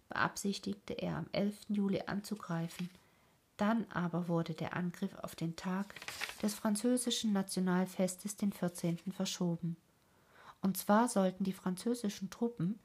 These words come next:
auf der ganzen Argonenfront und den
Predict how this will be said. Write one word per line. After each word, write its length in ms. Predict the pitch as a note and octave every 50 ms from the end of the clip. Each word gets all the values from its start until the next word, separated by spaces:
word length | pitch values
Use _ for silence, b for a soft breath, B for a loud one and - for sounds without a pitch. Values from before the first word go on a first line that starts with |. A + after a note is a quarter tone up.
| B B B B B B B B
auf 160 | - G#3 G3+
der 140 | - G#3 G3+
ganzen 440 | G#3 - G3+ A3+ B3 - - G#3+ -
Argonenfront 920 | - - - - F3 F#3 G3 G#3 G#3 G3 - - - F#3+ G3 G3 G3 - -
und 280 | - F#3+ F3 F3+ -
den 260 | F3+ E3+ E3+ E3 E3